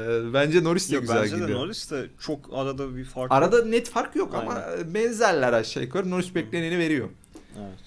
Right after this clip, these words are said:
Speaker 1: Güzel bir kadro. Bence McLaren'ın geleceği Renault'dan daha net, daha açık. Daha şimdi
Speaker 2: En
Speaker 1: puanlar
Speaker 2: azından bir planları var gibi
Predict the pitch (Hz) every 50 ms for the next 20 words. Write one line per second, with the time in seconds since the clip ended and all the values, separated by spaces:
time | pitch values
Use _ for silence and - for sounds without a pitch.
0 | - - - 147 139 143 175 180 156 127 123 - - 113 104 104 120 147 151 143
1 | 139 139 143 139 135 127 135 143 143 147 - - - - - - - 135 139 139
2 | 135 135 147 147 143 135 135 135 131 135 135 131 127 127 135 135 127 131 127 127
3 | 123 127 127 127 120 110 104 123 113 110 107 104 - - - 117 110 110 120 113
4 | 110 - - 110 - - - - _ _ _ _ _ _ - - 104 104 113 113
5 | 117 120 123 123 - 143 127 131 127 131 131 123 - - - - - - 143 123
6 | 131 127 127 135 135 139 147 202 190 196 - - - 151 165 170 170 185 190 196
7 | 185 170 143 123 110 110 110 104